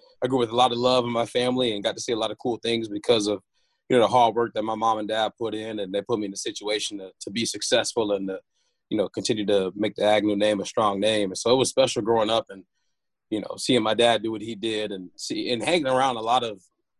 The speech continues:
you know, now Hall of Famers, you know, Isaac Bruce, Marshall Faulk, and hopefully Torrey Holt gets the call soon, Kurt Warner, Orlando Pace, you know, being able to see those guys, hang out with those guys, and,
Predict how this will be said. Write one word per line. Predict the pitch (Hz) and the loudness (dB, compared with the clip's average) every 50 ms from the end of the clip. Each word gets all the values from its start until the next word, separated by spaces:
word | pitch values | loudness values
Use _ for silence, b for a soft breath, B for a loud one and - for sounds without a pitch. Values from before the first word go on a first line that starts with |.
| _ _ _ | _ _ _
you | - 107 | -16 -16
know, | - - - _ _ - | -16 -18 -20 _ _ -6
now | 113 123 139 156 151 | 0 2 4 6 6
Hall | - - 135 135 123 | 4 4 2 0 0
of | 110 | 0
Famers, | - 139 151 139 120 107 101 101 - - | 0 0 -2 -2 -2 -6 -10 -12 -14 -16
you | - 110 | -16 -14
know, | 101 98 101 104 - _ - | -14 -14 -14 -16 -14 _ 0
Isaac | 120 123 120 117 113 98 | 2 2 2 2 0 -2
Bruce, | 113 123 127 127 123 117 - - | -2 -2 0 0 -2 -2 -4 -2
Marshall | 117 117 123 120 - - 120 107 | 0 0 0 0 -2 -4 -6 -6
Faulk, | - - 131 123 123 123 117 117 117 - - | -4 -2 0 0 2 2 0 -2 -4 -6 -12
and | 104 98 104 - _ | -16 -16 -18 -14 _
hopefully | - 135 135 123 120 120 | -2 -2 0 0 -2 -8
Torrey | 110 - 135 123 117 110 | -6 -2 -2 -2 0 0
Holt | 123 123 110 110 | -2 -2 -2 -4
gets | 120 117 - - | -8 -12 -12 -12
the | 120 - | -16 -8
call | - - 123 120 117 110 | -4 -2 -2 -2 -2 -4
soon, | - - 131 131 127 127 123 113 - | -8 -10 -8 -8 -6 -6 -8 -6 -4
Kurt | 135 131 113 98 | -4 -4 -4 -4
Warner, | 110 120 127 127 123 120 113 | -2 -2 -2 0 0 -2 -2
Orlando | 110 113 117 120 120 120 117 113 - - | -2 -2 -4 -4 -2 -2 -2 -4 -2 -2
Pace, | 135 127 127 123 120 120 - - - _ _ _ _ _ _ _ _ _ _ _ - | -2 0 0 0 -2 -4 -6 -10 -14 _ _ _ _ _ _ _ _ _ _ _ -8
you | - 104 | -6 -4
know, | 95 92 | -4 -2
being | 95 113 127 127 120 120 | 0 2 2 4 6 6
able | 127 120 113 104 | 4 4 4 0
to | 101 | -6
see | - - - 151 143 127 | -4 -2 0 2 2 4
those | 117 120 120 120 113 104 | 4 4 4 4 4 2
guys, | 113 113 117 117 113 110 104 - - | 0 2 2 2 2 0 0 -2 0
hang | 127 127 123 120 | 0 2 2 4
out | 120 117 104 | 2 2 0
with | 101 - | 0 2
those | 120 120 113 107 98 | 2 2 2 2 2
guys, | 117 113 113 113 113 113 110 110 104 104 | 2 4 4 4 4 2 2 -2 -4 -6
and, | 104 95 92 | -10 -10 -12